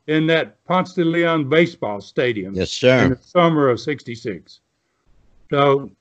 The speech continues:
Speaker 1: you know,
Speaker 2: That's crazy. You know, I gotta, I have to ask you, um, we heard, well, from several sources, but let me just tell you, a couple of the people that are really, really good friends of our show,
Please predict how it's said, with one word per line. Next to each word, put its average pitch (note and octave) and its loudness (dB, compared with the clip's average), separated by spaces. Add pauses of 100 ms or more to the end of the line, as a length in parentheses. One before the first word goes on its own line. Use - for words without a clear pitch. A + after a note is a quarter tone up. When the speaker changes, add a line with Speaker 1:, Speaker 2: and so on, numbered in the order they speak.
(140)
Speaker 1:
you D#3 -10
know, F#3+ 4
Speaker 2:
That's D#3+ 4 (100)
crazy. B2+ 2 (520)
You D3 6
know, G3+ 8
I F3 4
gotta, G#3 2
I E3 0
have G#3 -2
to E3 0
ask E3+ 0
you, A2+ -8 (100)
um, C#3 -4 (1400)
we E3 8
heard, F#3+ 2 (880)
well, E3+ 0
from F#3+ 2
several F#3 4
sources, F3 4
but C#3 0
let D#3+ 0
me F#3 0
just C#3+ -8
tell E3 4
you, A#2+ 0 (640)
a C3+ 2
couple A#3+ 4
of G3+ -2
the F#3 -2
people F#3 0
that D#3 4
are C#3+ 4
really, F#3+ 2
really F3+ 4
good C#3+ 0
friends F3 0
of C3 -2
our C#3 2
show, C#3+ 2